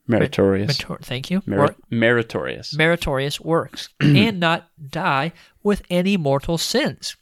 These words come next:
Speaker 2: And it goes on and on. Catholic divergence from the Bible on this most crucial of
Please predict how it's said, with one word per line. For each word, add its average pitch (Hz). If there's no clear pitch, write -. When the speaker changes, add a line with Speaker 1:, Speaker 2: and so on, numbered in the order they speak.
Speaker 2:
And -
it 165
goes 156
on 190
and 190
on. 135
Catholic 185
divergence 151
from -
the 131
Bible 143
on 135
this 156
most 143
crucial 202
of 156